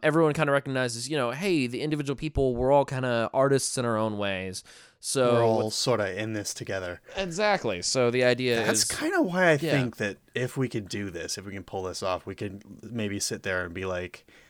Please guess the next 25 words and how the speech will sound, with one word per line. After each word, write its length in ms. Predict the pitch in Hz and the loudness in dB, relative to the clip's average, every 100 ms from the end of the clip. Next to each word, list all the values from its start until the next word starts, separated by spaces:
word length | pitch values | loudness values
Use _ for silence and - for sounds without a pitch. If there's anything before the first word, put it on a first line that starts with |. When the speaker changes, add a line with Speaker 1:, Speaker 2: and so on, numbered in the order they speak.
| _ - | _ -12
Speaker 2:
"Hey, 800 | 175 196 180 160 127 107 90 87 | -4 0 2 2 0 -2 -4 -8
Tom 480 | - 131 131 139 | -6 0 0 0
Happ, 520 | 139 156 135 107 - - | 0 0 0 -2 -4 -12
can 360 | 110 95 95 | -8 -6 -6
we 440 | 107 131 135 131 123 | -4 -2 0 -2 -4
make 300 | - 117 - | -4 -6 -8
a 120 | _ | _
crossover, 720 | - 90 87 - 107 117 139 143 | -6 -6 -4 -4 -4 -2 -4 -2
boss?" 640 | 160 202 320 - - - - - - - - - - - - _ _ _ _ - | -2 -2 -4 -4 -4 -6 -12 -20 -20 -20 -20 -20 -20 -20 -20 _ _ _ _ -8
Or 180 | 98 95 | -4 -4
maybe, 320 | 104 101 95 | -2 -2 -2
I 100 | 110 | 0
don't 100 | 139 | 0
know. 160 | 104 98 | 0 0
I 60 | 147 | 2
don't 100 | 180 | 4
know 80 | 147 | 2
how 80 | 117 | 0
cool 260 | - 104 | -4 -4
Tom 260 | - 98 92 | -4 -6 -6
Happ 240 | 95 92 | -10 -8
is 180 | 98 90 | -8 -8
with 160 | 98 92 | -10 -10
that, 240 | 92 82 | -12 -12
but 280 | 98 90 | -12 -14